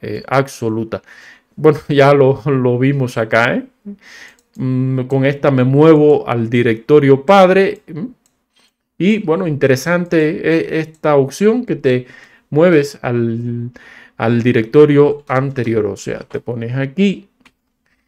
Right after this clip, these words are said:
un poquito lejos el teclado, por eso puede, me demoro en teclea-, en teclear. Te estoy tratando realmente que no salga mucho sonido del teclado en el video.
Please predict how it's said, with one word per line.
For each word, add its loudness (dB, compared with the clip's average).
un -2
poquito -4
lejos 2
el -4
teclado, 2
por -4
eso -10
puede, -8
me -8
demoro 0
en -2
teclea-, 0
en -6
teclear. 0
Te -4
estoy -4
tratando 0
realmente -2
que -6
no -4
salga -2
mucho -6
sonido 0
del -4
teclado 0
en -8
el -6
video. 2